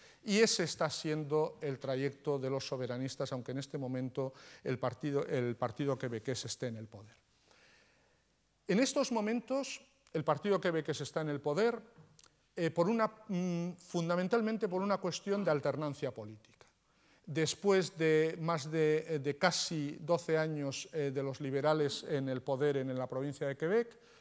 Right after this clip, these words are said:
el Partido Liberal estaba acosado, eh, por casos de corrupción, estaba absolutamente agotado y el Partido quebequés venció en las elecciones,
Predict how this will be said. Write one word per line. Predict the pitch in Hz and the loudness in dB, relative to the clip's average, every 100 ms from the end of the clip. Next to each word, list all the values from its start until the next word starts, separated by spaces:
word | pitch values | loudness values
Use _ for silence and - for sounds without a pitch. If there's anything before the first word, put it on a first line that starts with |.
| - - - | -20 -20 -2
el | 170 143 | 0 2
Partido | 147 127 160 151 | 0 0 2 2
Liberal | 147 139 151 151 | 2 2 4 4
estaba | 139 156 139 135 | 2 0 0 0
acosado, | - 131 - 156 135 139 135 - 170 | -4 -4 0 2 2 -2 -2 -4 -2
eh, | 143 135 131 127 | 0 0 -4 -4
por | 139 127 | -4 -4
casos | 143 - 131 | -4 -4 -6
de | 143 | -4
corrupción, | 156 165 170 - 214 208 202 202 - - - | -2 -2 -4 -4 0 2 2 0 -6 -16 -6
estaba | - 143 185 165 | 0 4 6 8
absolutamente | 143 - 160 156 156 156 160 190 | 6 4 0 2 2 0 2 2
agotado | 190 202 214 208 214 214 - - - | 2 4 6 6 4 0 -6 -20 -10
y | - 208 | 0 6
el | 214 - | 6 6
Partido | 151 - 190 175 | 2 2 2 2
quebequés | 175 160 165 160 - - | 2 0 0 -4 -4 -2
venció | 147 147 233 | -2 0 -2
en | 202 | -2
las | 147 | -2
elecciones, | 151 139 - 185 180 185 - | -2 -4 -2 0 0 -2 -6